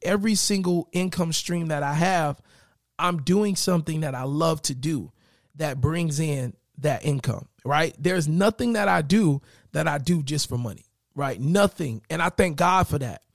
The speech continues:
And that's the freedom that I wanted. That's the freedom that I, I prayed for when I quit my job and decided to become an entrepreneur. And then when trading came into my life, it just took everything to a whole nother level. But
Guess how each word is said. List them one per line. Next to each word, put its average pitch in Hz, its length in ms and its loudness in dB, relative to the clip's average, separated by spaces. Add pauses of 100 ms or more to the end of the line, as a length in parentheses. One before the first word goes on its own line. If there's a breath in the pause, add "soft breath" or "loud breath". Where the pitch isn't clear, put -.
(100)
And 165 120 2
that's 190 280 0
the 190 80 -4
freedom 196 420 -2
that 151 160 -2
I 131 80 -4
wanted. 147 540 0 (180 loud breath)
That's 190 200 0
the 190 100 -4
freedom 190 320 -4
that 160 160 -4
I, 151 180 -4 (240 soft breath)
I 151 140 -4
prayed 220 580 -2
for 156 380 0
when 156 180 -2
I 160 140 -2
quit 180 240 -2
my 156 180 -4
job 151 600 2 (120)
and 160 160 0
decided 170 540 0
to 170 80 -4
become 151 320 -2
an 135 60 -2
entrepreneur. 156 640 -4 (400 loud breath)
And 175 220 0
then 180 240 0
when 175 160 -2
trading 254 460 -2
came 175 260 0
into 160 160 0
my 151 140 -2
life, 156 280 2
it 170 120 0
just 165 240 -2
took 180 160 -4
everything 165 420 -4
to 147 180 -2
a 139 40 -2
whole 147 180 0
nother 139 240 -2
level. 123 480 -6 (400 loud breath)
But 175 340 2